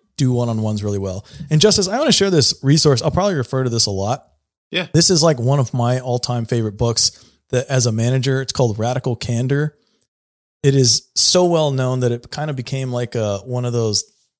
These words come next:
Speaker 1: just, like, running gags on, like, Silicon Valley and stuff like that, because <laughs>
Speaker 2: Mm.
Speaker 1: it's referred to so many times as, like, "Oh yeah, it's Radical Candor."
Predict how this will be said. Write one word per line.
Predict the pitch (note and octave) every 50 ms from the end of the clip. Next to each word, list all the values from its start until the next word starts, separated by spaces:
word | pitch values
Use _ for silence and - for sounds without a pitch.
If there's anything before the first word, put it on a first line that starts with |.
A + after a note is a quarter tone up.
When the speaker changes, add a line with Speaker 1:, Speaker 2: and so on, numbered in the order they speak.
| _ _ _ _ -
Speaker 1:
just, | C#3+ B2+ - - -
like, | A#2 G#2 - A2+
running | A2+ B2+ C3+ B2+ B2+ C3 C3 B2+ A#2+
gags | A2 B2 A2+ A2 A2 A2+ B2+ C3+ C3 -
on, | C3+ C3+ B2 A#2 A#2 G#2+
like, | G#2+ G#2 - -
Silicon | - C#3 B2 B2 A#2 - C3+ B2+ B2 A#2
Valley | G#2+ A2+ A2 A#2 C3 C#3 D3+ D#3+
and | D3+ B2+
stuff | - - C3+ - -
like | B2+ A#2 -
that, | B2+ C3 D#3+ -
because | - C3+ - C3 A2+ - - -
<laughs> | -
Speaker 2:
Mm. | B2+ A2+ - B3+ B3+
Speaker 1:
it's | D#3+ - -
referred | F3 E3+ - - - B3 F#3+ F#3+ -
to | - - A3 F#3
so | - - - D#3+ D#3+ D#3+
many | E3 E3 D#3+ D#3+
times | D3 D3+ C3+ C3+ C#3+ D#3+ F3+ E3
as, | D3+ C3+ B2
like, | B2 B2 A#2 A2+ - - - _ _ -
"Oh | D3 D#3 D#3
yeah, | D#3 D#3 D#3 D#3 D3 B2+
it's | G#2+ A2+
Radical | C3 C3+ C3+ C3+ C3 C#3+ C3 -
Candor." | - D3 C#3+ C#3 C3 A#2+ A2+ G#2 G2+